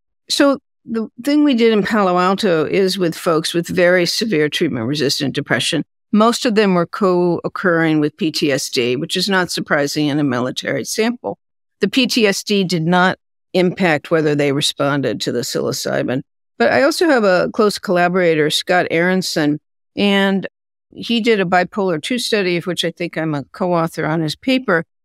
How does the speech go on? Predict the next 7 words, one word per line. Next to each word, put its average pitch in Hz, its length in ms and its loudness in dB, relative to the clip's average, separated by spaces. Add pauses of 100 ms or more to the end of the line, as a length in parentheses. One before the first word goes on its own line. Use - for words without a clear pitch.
(100)
It's 226 220 0
the 254 80 -2
first - 380 -2
published 339 560 -2
bipolar 156 520 -2
two 175 220 -2
study. 131 500 -2